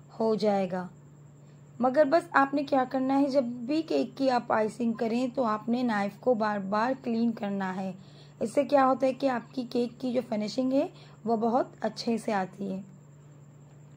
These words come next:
तो viewers, इस केक को अब मैं purple shade के साथ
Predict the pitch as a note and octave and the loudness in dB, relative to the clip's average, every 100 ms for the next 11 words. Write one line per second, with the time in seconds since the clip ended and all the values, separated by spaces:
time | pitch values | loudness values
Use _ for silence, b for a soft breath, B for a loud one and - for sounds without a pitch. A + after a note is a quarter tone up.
0 | - - - - - - - - - C4+ | -20 -20 -20 -20 -20 -20 -20 -12 0 2
1 | D4 D#4 E4 - - - - - - - | 4 2 0 -10 -20 -20 -20 -20 -20 -20
2 | - - - - - E4+ - C#4 C4+ - | -20 -20 -20 -8 -6 -4 0 0 0 6
3 | C#4 A#3 A#3 B3+ D#4 - - - - - | 8 8 2 -2 -4 -8 -20 -20 -20 -20
4 | - A#3+ A#3+ D4+ D#4+ - B3+ A3 B3+ B3 | -2 0 4 4 4 2 -2 0 0 2
5 | A#3 A3+ | 4 2